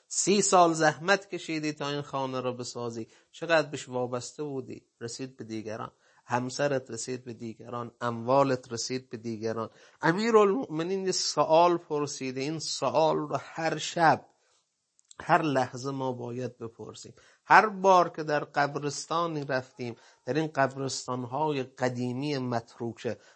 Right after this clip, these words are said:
باید از خودمون بپرسیم، با اهل قبور در میان بگذاریم:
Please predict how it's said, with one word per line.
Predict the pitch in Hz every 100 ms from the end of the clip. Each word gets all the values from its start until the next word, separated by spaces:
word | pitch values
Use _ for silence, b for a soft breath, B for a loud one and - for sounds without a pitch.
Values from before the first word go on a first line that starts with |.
| b
باید | 123 147 135
از | 127
خودمون | - 147 143 135 123 120
بپرسیم، | 127 120 117 - 110 107
با | 117 117 -
اهل | 139 - 127
قبور | 123 120 113 127 127
در | 120 113
میان | 113 113 123 120
بگذاریم: | 113 110 113 107 113